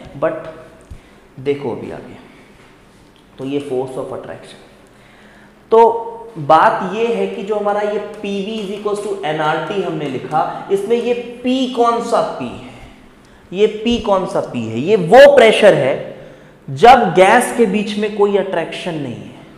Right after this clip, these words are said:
है ना। ये वो प्रेशर है जब गैस के बीच में कोई अट्रैक्शन नहीं है।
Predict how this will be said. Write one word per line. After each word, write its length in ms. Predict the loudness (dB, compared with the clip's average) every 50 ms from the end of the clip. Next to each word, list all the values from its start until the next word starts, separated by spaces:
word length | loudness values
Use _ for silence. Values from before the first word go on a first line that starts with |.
| -20 -20 -20 -20 _ _ _ _ -12
है 60 | -6
ना। 120 | 0 0 0 0 0 -8 -12 -14 -14 -8
ये 140 | 0 2 2 4
वो 180 | 6 10 10 10 10 10
प्रेशर 360 | 8 6 6 6 6 4 4
है 480 | 6 4 2 2 0 -2 -8 -10 -8 -2
जब 200 | -2 -2 -2 0
गैस 320 | 0 2 2 2 2 0 -2
के 80 | -2 -2
बीच 240 | -2 -2 -4 -4 -6
में 120 | -8 -6 -6
कोई 180 | -6 -4 -4
अट्रैक्शन 520 | -4 -6 -6 -10 -10 -10 -12 -14 -12 -10 -10
नहीं 160 | -10 -10 -12
है। 220 | -14 -16 -16 -18